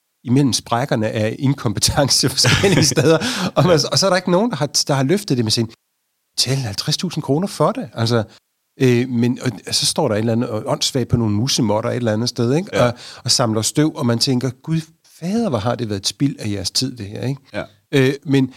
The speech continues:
Speaker 1: men vi virk-, det virkede jo meget vigtigt. Vi virkede meget opsatte på
Speaker 2: Mm.
Speaker 1: det, da vi var i gang med det. Men i virkeligheden skulle vi have stillet nogle langt flere kritiske spørgsmål undervejs. Altså i forhold til, hvad, hvem, hvem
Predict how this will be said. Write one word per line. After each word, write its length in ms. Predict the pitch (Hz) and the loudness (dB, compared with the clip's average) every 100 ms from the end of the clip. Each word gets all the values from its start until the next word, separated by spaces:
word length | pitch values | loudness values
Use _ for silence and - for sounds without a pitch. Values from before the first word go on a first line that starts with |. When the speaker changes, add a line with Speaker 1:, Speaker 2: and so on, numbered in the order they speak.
| - | -4
Speaker 1:
men 160 | 139 131 | 0 2
vi 80 | 131 | 4
virk-, 360 | 135 262 - | 4 0 2
det 120 | 143 | 0
virkede 260 | 139 254 175 | 2 2 2
jo 60 | 123 | 2
meget 280 | 113 110 | 2 2
vigtigt. 320 | 113 - 117 104 | -2 -2 -4 -4
Vi 40 | |
virkede 260 | 120 185 208 | 0 0 2
meget 160 | 135 123 | 0 0
opsatte 480 | - - - 123 107 | -4 -2 0 0 0
på 180 | - 233 | 4 4
Speaker 2:
Mm. 60 | |
Speaker 1:
det, 120 | 240 101 | 2 -4
da 60 | |
vi 160 | 92 95 | -4 -4
var 100 | 98 | -4
i 40 | |
gang 300 | 101 160 - | 0 -2 -2
med 140 | 110 110 | -6 -4
det. 120 | 123 _ _ _ - | -6 _ _ _ -4
Men 100 | 139 | 2
i 80 | 123 | 2
virkeligheden 420 | 120 170 156 135 | 2 0 0 0
skulle 160 | 120 120 | -2 -2
vi 60 | 113 | -2
have 80 | |
stillet 240 | 98 139 151 | 0 -2 0
nogle 180 | 117 101 | 0 0
langt 180 | 131 - | -4 -2
flere 140 | 127 | -6
kritiske 400 | - 202 202 - | -2 -4 -4 -8
spørgsmål 540 | - 113 117 - 87 123 | -4 -4 -4 -6 -8 -8
undervejs. 560 | 107 95 107 110 - - | -6 -4 -4 -4 -8 -8
Altså 200 | 120 110 | -8 -8
i 80 | |
forhold 300 | 117 123 104 | -4 -2 0
til, 140 | 101 104 | -2 -4
hvad, 200 | 104 117 120 | -6 -8 -8
hvem, 160 | 110 | -8
hvem 400 | 120 113 131 151 | -8 -10 -10 -10